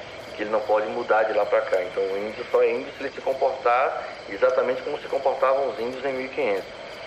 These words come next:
É, quando, na verdade, ninguém, nem índio, nem branco, nem negro, ninguém se comporta como se comportava em mil e quinhentos, né? A cultura é dinâmica. É claro que, que, que, que, que as pessoas e as culturas e os povos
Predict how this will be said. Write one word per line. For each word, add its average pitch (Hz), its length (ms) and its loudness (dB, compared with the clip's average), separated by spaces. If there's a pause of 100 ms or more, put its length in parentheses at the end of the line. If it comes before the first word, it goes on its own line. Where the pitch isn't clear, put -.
(240)
É, 120 100 2
quando, 107 200 0
na - 80 4
verdade, 117 420 4
ninguém, 117 360 2
nem 117 280 0
índio, 135 180 -2
nem 110 140 0
branco, 98 720 0
nem 95 140 0
negro, 120 140 -2
ninguém 123 260 -2
se - 80 -10
comporta 135 340 0
como 147 180 -6
se - 220 -14
comportava 139 420 2
em 120 40 -2
mil 127 100 -4
e 110 80 -10
quinhentos, 98 300 -6
né? 101 280 0 (380)
A - 80 -4
cultura 113 420 -2
é 120 40 0
dinâmica. 113 560 0
É 90 340 -4
claro 98 220 0
que, 113 100 -8
que, 101 480 -10 (160)
que, 92 120 -10 (1200)
que, 92 80 -8 (140)
que 95 60 -6
as - 60 -6
pessoas 104 600 2
e 101 80 0
as 95 140 4 (220)
culturas 104 600 -2
e 104 40 -8
os - 140 -8
povos 107 460 4